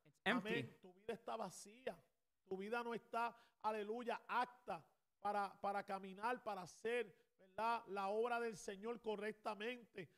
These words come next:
Speaker 2: Entonces tu vacío no es producto de falta de algo. El vacío es producto del desorden, aleluya. Y, y, y es importante entender esto porque vivimos primero el desorden y luego vimos el vacío.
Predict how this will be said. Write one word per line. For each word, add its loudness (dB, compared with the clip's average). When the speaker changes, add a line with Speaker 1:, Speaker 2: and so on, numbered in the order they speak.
Speaker 2:
Entonces 2
tu 2
vacío 2
no -2
es 2
producto 2
de 0
falta 0
de -2
algo. 2
El 2
vacío 2
es 6
producto 0
del -2
desorden, 2
aleluya. -2
Y, -2
y, -8
y 2
es 6
importante 0
entender 2
esto 4
porque 0
vivimos 2
primero 2
el -2
desorden 4
y 0
luego 8
vimos 2
el 0
vacío. -2